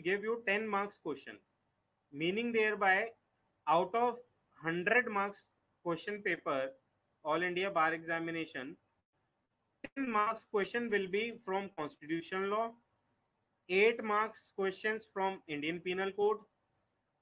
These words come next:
ten marks question each from Criminal Procedure Code and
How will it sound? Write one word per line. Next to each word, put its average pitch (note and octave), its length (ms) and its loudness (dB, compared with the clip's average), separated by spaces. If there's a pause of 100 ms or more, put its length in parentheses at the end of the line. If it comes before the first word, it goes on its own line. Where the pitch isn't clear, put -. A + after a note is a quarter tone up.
(180)
ten A#3 260 4
marks A3 400 0
question G#3+ 460 0 (180)
each B3 340 -2 (180)
from G#3+ 400 2 (880)
Criminal G3+ 460 2
Procedure A3 640 -2
Code A#3+ 220 4 (340)
and G3+ 280 4